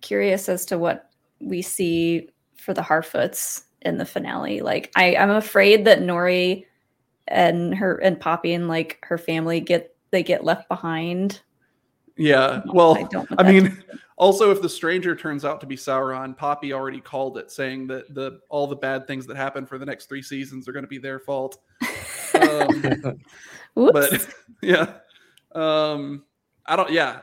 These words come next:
Speaker 2: I'm, I'm curious what'll happen with them. I mean, I don't think that they'll steal their wheels and leave 'em behind or whatever.
Speaker 1: <laughs>
Speaker 2: Um, but yeah, we'll see. I mean, I guess
Speaker 1: I
Speaker 2: now they're, like, on good terms because the stranger saved, uh, what's her name?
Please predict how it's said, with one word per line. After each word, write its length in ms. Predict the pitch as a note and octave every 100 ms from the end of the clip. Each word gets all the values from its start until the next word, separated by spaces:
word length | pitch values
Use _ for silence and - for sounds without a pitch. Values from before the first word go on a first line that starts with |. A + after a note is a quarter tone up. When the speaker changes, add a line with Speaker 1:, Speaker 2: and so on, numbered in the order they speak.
| -
Speaker 2:
I'm, 180 | D#3 D#3
I'm 160 | E3
curious 300 | D#3+ F3+ F3
what'll 140 | D#3+ D#3
happen 220 | D3+ C#3+
with 100 | C#3
them. 140 | C#3
I 80 | D#3
mean, 140 | F3 E3+
I 80 |
don't 220 | F#3 E3+ D#3+
think 160 | D#3
that 100 | D3
they'll 140 | C#3+ C#3
steal 320 | - D#3 C#3
their 140 | C#3
wheels 320 | C3+ C#3 C#3 C#3
and 80 | C#3
leave 120 | C#3
'em 80 | C3
behind 460 | B2+ C3+ C3 C3
or 60 | B2+
whatever. 320 | C3 B2+ -
Speaker 1:
<laughs> 580 | A3 G3+ A3+ A3 A3 -
Speaker 2:
Um, 560 | C#3 C3 C3 B2 B2 - _ _ _ _ _ _ _
but 200 | C3+ -
yeah, 140 | C#3 B2+
we'll 140 | C3
see. 340 | C3 C#3+ C3+ C3+ - _ _ _ _ _ _ _
I 80 | F3
mean, 100 | F3+
I 60 | E3+
guess 240 | G3 A3
Speaker 1:
I 60 | D#3+
Speaker 2:
now 160 | F3 F3
they're, 160 | D#3
like, 300 | C#3+ C3+ C3 -
on 220 | D3 C3+
good 200 | C#3+ C#3
terms 420 | D#3 D3+ C#3 C3+
because 500 | C#3+ C3+ C#3 C3 C3
the 200 | D#3 C#3
stranger 560 | C3+ - C#3+ C3+ C#3 B2+
saved, 680 | - C#3 C3 C3 C3 - _
uh, 360 | C#3+ C3+ C3 B2+
what's 200 | C3 -
her 60 | B2+
name? 220 | B2+